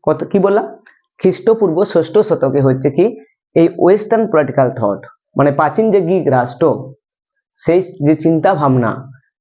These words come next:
সেই জায়গাটা হচ্ছে কি উৎপত্তি হচ্ছে, ঠিক আছে? সেই চিন্তা ভাবনার উৎপত্তি হচ্ছে। তাহলে টাইম বলে দিলাম,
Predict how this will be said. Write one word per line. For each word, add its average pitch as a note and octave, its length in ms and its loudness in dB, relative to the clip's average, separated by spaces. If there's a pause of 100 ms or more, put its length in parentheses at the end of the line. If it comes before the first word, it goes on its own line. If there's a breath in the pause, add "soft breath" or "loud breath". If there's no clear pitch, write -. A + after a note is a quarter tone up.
(140)
সেই F#3+ 140 4
জায়গাটা B2 400 0
হচ্ছে C3 300 -2
কি G3+ 340 -4 (260)
উৎপত্তি A2+ 400 0
হচ্ছে, - 540 -6 (1000)
ঠিক G3+ 100 4
আছে? D3+ 440 -4 (160)
সেই G3 100 4
চিন্তা E3 340 0
ভাবনার C#3 540 -2 (180)
উৎপত্তি A#2+ 380 -2
হচ্ছে। - 540 -10 (680)
তাহলে C#3+ 160 0
টাইম E3+ 260 2
বলে F#3 180 2
দিলাম, F3 340 -2